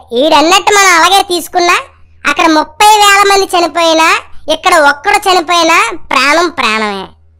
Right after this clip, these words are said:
వీడు అబద్ధం చెప్తున్నాడు, ముప్పై వేల మంది చనిపోయారు అనేది అబద్ధం. అక్కడ వేల మంది చనిపోలేదు, పదులలో వందలలో చనిపోయారు, మిగతా వాళ్ళు వెళ్ళిపోయారు. ఉగ్రవాదులు నినాదం ఏంటంటే చావు చంపు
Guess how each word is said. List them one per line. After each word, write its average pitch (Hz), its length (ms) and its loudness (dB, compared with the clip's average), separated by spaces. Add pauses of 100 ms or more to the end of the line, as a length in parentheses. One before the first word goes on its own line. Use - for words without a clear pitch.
(800)
వీడు 339 200 2
అబద్ధం 392 520 0
చెప్తున్నాడు, 392 320 0
ముప్పై 359 220 -2
వేల 330 280 2
మంది 359 200 -2
చనిపోయారు 311 320 -2
అనేది 285 240 -2
అబద్ధం. 247 640 -4 (640)
అక్కడ 302 200 -2
వేల 277 360 2 (140)
మంది 349 140 0
చనిపోలేదు, 247 720 -4 (920)
పదులలో 381 400 4 (140)
వందలలో 302 340 0
చనిపోయారు, 240 680 -4 (420)
మిగతా 339 380 0
వాళ్ళు 349 300 2 (200)
వెళ్ళిపోయారు. 247 680 -4 (380)
ఉగ్రవాదులు 311 1000 2
నినాదం 320 500 2
ఏంటంటే 269 360 -2
చావు 302 460 0
చంపు 247 540 -6